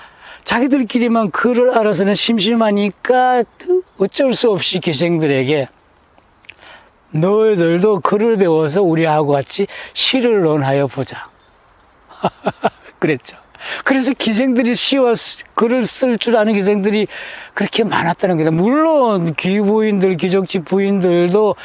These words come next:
글을 쓰고 서술을 쓰고 그림을 그리고 많이 하셨죠. 신사임 등 음마 같은 경우에도 그림에 대가 있고 이런, 비록 그렇지만 기생들도 뛰어났다는 얘기죠. 그래서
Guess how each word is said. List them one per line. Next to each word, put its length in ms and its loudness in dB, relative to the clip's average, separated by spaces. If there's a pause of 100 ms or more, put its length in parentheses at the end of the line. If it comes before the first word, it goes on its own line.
(180)
글을 320 0
쓰고 300 0
서술을 480 0
쓰고 520 0 (220)
그림을 380 2
그리고 280 2
많이 300 -2
하셨죠. 440 -2
신사임 460 0
등 260 0
음마 240 2
같은 320 0
경우에도 440 2 (300)
그림에 420 0
대가 260 0
있고 180 -2
이런, 340 2 (560)
비록 300 0
그렇지만 520 -2 (360)
기생들도 760 0
뛰어났다는 640 -2
얘기죠. 360 -6 (720)
그래서 440 0